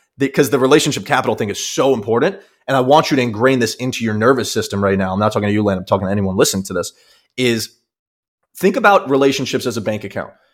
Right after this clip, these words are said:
right? Am I consistently depositing into my relationship bank account?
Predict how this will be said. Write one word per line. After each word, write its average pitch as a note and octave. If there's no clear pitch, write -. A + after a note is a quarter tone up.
right? B2
Am C3
I G3+
consistently A#3+
depositing D3
into C#3+
my C3+
relationship A#2
bank C#3
account? G#2